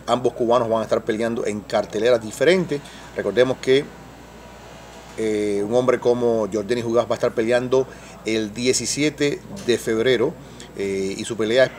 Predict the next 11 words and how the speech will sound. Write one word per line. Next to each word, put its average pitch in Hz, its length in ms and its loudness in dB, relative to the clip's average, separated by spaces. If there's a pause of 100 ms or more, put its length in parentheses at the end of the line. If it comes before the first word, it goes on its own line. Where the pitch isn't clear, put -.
contra 123 340 2
Ray 123 220 6
Donovan 143 520 4 (240)
por 113 140 0
el 110 100 0
puesto 143 440 0
número 131 340 2
dos 127 320 2 (640)
de 123 100 4
la 123 100 8
Federación 123 640 0